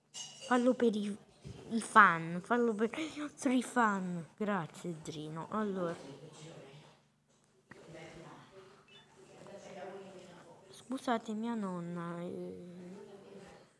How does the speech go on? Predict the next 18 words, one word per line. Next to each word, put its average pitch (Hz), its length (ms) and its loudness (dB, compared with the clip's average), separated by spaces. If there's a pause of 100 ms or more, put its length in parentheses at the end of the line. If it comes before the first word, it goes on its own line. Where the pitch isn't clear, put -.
(580)
non 214 160 -2
so 220 100 -2
perché 220 380 -2
sta - 260 -12 (220)
urlando 185 400 -4
da 180 80 -6
un 180 120 -4
sacco. - 160 -2 (2750)
Sta 190 160 -4
urlando, 190 760 -4
tossendo 175 460 -4
da 185 80 -2
un 202 120 2
sacco, - 520 -8
però 208 140 2
non 202 140 4
sta - 240 -2
male. - 1300 -18